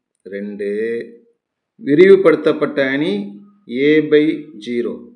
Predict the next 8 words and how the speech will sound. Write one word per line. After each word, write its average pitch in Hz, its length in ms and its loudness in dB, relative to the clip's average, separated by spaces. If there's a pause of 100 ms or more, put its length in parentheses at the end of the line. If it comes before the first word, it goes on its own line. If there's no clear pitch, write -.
(260)
இதனுடைய 147 640 -2
தரமும் 139 760 -8
ரெண்டு. 104 760 -10 (680)
ஏயின் 127 600 2
தரம் 139 680 -4 (320)
is - 160 -12
equal 120 460 -2
to 190 320 -2